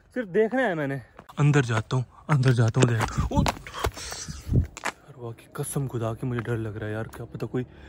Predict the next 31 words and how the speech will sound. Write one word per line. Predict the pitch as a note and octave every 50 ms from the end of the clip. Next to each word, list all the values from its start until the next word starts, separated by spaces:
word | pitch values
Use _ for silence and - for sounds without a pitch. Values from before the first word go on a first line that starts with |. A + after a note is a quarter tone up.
| - - - -
चीता | - B2+ A#2 - C#3+ C3 B2+
या | B2+ B2 B2 A#2+ A#2+ A#2 - - - - - - - - -
कोई | C3 B2 B2
ऐसी | B2 B2 B2 - C#3+
चीज़ | A#2 - C3+ C3 B2 B2
आ | A#2 A#2
जाए | A2 B2+ B2+ A#2+
जो | G#2 B2 A#2 A2
मुझे | A2 A2+ A2 A2+ A2 G#2 - - - - - - - -
नोच | A#2 A2+ A2+ A2+ A2+ - -
के | D3 C3
खा | - - - C#3+ B2
जाए, | A2+ - B2 A#2 B2 - - - - - E3+ - -
ऐसा | C3+ A#2+ - C#3+ B2+ B2
यार | A#2 A#2 A#2+ B2+
feel | - - C3 C3 C3 B2+
हो | A#2+ G#2+ G#2+
रहा | A2 A2+
है | A#2
मुझे। | A#2+ A#2 A#2 A2+ G#2+ - - - - - - -
ओए | D3 B2 -
होए | - - A#2+
होए | A2+ A#2 A#2 G#2+
होए, | G2 A2+ G2+ - - - - - - - - - - - - - - - - - - - - - -
यार | - C3 B2 B2
ये | C3 C3
कहाँ | - - C#3+ C#3 C#3+ C#3+
जा | B2+ B2+
रहा | A#2+ A#2 B2
हूँ | C3+ D3
मैं? | E3 E3